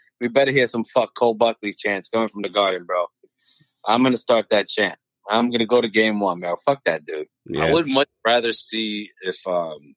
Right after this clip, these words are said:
Speaker 3: he goes to a Bruins game, if anybody would notice. Because I don't understand how he bans someone from an arena.
Speaker 2: But that's what I'm saying, though. He's not banned yet, though.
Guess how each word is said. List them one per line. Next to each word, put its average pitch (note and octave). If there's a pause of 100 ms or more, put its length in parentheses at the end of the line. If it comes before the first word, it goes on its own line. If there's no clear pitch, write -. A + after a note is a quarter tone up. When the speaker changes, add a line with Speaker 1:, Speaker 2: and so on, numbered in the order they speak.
(200)
Speaker 3:
he G2+
goes G#2
to G#2+
a E2+
Bruins F#2+
game, A2+
if E2+
anybody F#2
would D#2
notice. -
Because F2+
I A#2
don't C#3 (100)
understand C3+
how B2+
he D3 (140)
bans B2+
someone B2
from A2
an A#2
arena. D3+
Speaker 2:
But D3+
that's D#3+
what F3
I'm D#3+
saying, F#3
though. B2+
He's D#3
not D#3+
banned E3+
yet, G#3+
though. G2+